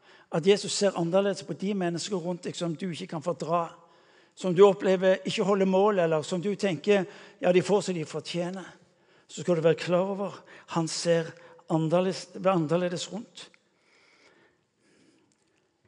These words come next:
Hvis det er meg dere vil ha, så er jeg der,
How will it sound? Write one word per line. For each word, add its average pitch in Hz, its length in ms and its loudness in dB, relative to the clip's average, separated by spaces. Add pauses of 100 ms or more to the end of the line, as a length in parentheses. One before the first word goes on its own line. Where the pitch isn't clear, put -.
(2250)
Hvis - 200 -8
det 202 140 2 (120)
er 180 220 0 (600)
meg 196 340 -2
dere 156 240 -10
vil 151 160 -8
ha, 170 140 -6
så 156 180 -10
er 160 80 -4
jeg 160 100 -14
der, 147 140 -8